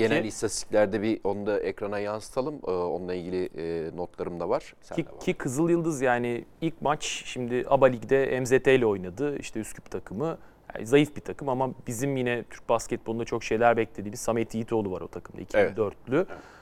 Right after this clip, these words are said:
Speaker 2: E, on dört rebound aldı Kızıl Yıldız'a karşı. Beş hücum rebound. Yani Kızıl Yıldız çok böyle reboundçı bir takım da değil. Zaten genellikle
Speaker 1: Kırk ikiye otuz iki.
Speaker 2: Evet, çift dört
Speaker 1: Rebound.
Speaker 2: numarayla genellikle, e, oynuyorlar. Ya burada bence problem,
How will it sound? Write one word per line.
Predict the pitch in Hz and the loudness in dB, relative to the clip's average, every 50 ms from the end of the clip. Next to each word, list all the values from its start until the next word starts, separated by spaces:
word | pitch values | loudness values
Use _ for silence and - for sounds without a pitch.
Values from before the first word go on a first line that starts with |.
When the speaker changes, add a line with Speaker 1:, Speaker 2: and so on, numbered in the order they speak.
| - - - - - | -20 -20 -14 -6 -4
Speaker 2:
E, | 104 | 0
on | 95 123 147 151 151 | 2 4 4 6 8
dört | 156 151 - 139 | 6 6 6 2
rebound | 135 127 143 147 151 147 - | 4 6 6 6 6 4 2
aldı | 117 104 98 90 98 | 0 0 0 -2 -6
Kızıl | - - 110 101 110 | -8 -6 -4 -4 -4
Yıldız'a | 101 92 92 98 92 | -4 -4 -6 -6 -6
karşı. | - - 90 98 - - 113 | -4 -4 -4 -6 -6 2 4
Beş | 123 123 - - | 4 4 4 2
hücum | 127 113 127 123 | -2 -2 -2 -2
rebound. | 107 98 92 92 87 85 | -2 -4 -4 -8 -8 -8
Yani | 92 98 | -10 -10
Kızıl | - 110 110 120 | -8 -6 -4 -4
Yıldız | 117 113 110 113 117 - - - - - - | -4 -4 -6 -8 -10 -12 -14 -16 -20 -20 -8
çok | - - 113 - - | -6 -6 -6 -4 -2
böyle | 117 113 113 117 | 0 0 0 2
reboundçı | 117 123 117 117 - - - | 4 4 2 2 0 -6 -12
bir | - | -8
takım | - 110 104 - 120 135 | -6 -6 -6 -4 -2 -2
da | 175 165 | 0 0
değil. | 147 117 | 0 2
Zaten | 117 120 113 120 120 113 | 4 2 2 2 0 0
genellikle | 120 117 123 123 117 - - - | 2 4 4 4 2 0 -4 -6
Speaker 1:
Kırk | - - - | -6 -8 -12
ikiye | 98 - - - 120 | -14 -10 -4 -2 -2
otuz | 113 104 - 123 107 101 | -2 0 -2 -6 -6 -8
iki. | - - 101 - - - | -6 -8 -8 -8 -4 0
Speaker 2:
Evet, | - 123 110 - - | 2 4 4 2 2
çift | - - 160 - - - - - | 0 -2 -2 -2 -6 -8 4 8
dört | 139 123 123 | 8 8 8
Speaker 1:
Rebound. | - - | 6 2
Speaker 2:
numarayla | 123 123 120 120 120 113 110 107 98 - - - | 2 4 6 8 8 8 6 6 2 0 -2 -2
genellikle, | 123 113 113 104 101 101 - - - 107 95 - - - - | 0 2 2 2 2 0 -4 -4 -4 -4 -4 -4 -8 -8 -6
e, | 101 98 92 | -4 -4 -2
oynuyorlar. | - - 107 110 101 95 95 92 92 104 160 196 104 - - - - - - - - | -2 0 0 0 0 -2 -4 -6 -2 2 4 4 4 2 -4 -14 -18 -20 -20 -4 0
Ya | 117 113 120 | 2 2 4
burada | 139 165 175 175 | 4 4 4 6
bence | 165 165 170 180 156 175 | 6 4 4 4 2 2
problem, | - - - 156 139 127 143 165 175 180 | 2 4 6 6 6 6 6 4 2 2